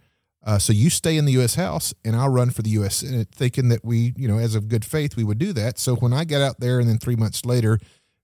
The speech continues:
or four months later, after I announced he came into the race, I was a little surprised by it. Doesn't mean that he did anything illegal or wrong. I just thought we had kinda worked that to try to n-, not get where two conservatives were kind of running against each other, if you will.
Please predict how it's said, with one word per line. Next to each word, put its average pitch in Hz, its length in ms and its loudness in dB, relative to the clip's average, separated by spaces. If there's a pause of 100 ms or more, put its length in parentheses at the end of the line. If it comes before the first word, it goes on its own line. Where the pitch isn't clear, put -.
(120)
or 101 100 -2
four 151 160 2
months 113 240 2
later, 113 240 2
after 110 240 0
I 110 40 2
announced 104 360 0
he 127 100 0
came 113 280 0
into 104 100 2
the 95 100 -4
race, 131 460 -2
I 113 100 -2
was 110 200 0
a 117 40 -2
little 120 180 -2
surprised 139 680 -6
by 95 160 -4
it. 127 100 -8
Doesn't 120 280 -4
mean 113 160 2
that 101 160 -4
he 117 80 0
did 104 160 0
anything 98 420 -2
illegal 104 480 -2
or 107 240 0
wrong. 123 480 0 (460)
I 110 100 -2
just 123 240 -2
thought 101 180 0
we 113 120 0
had 104 180 0
kinda 113 220 0
worked 104 260 -4
that 107 220 -8
to 104 60 -8
try 127 200 0
to 107 80 0
n-, 110 200 0 (160)
not 123 280 -4
get 117 220 -4
where 107 80 -2
two 120 240 0
conservatives 104 840 -2
were 101 100 -8
kind 107 220 -2
of 95 80 -4
running 101 260 0
against 113 380 -4
each 95 220 -4
other, 90 180 -4
if - 140 -8
you 95 80 -4
will. 76 320 -10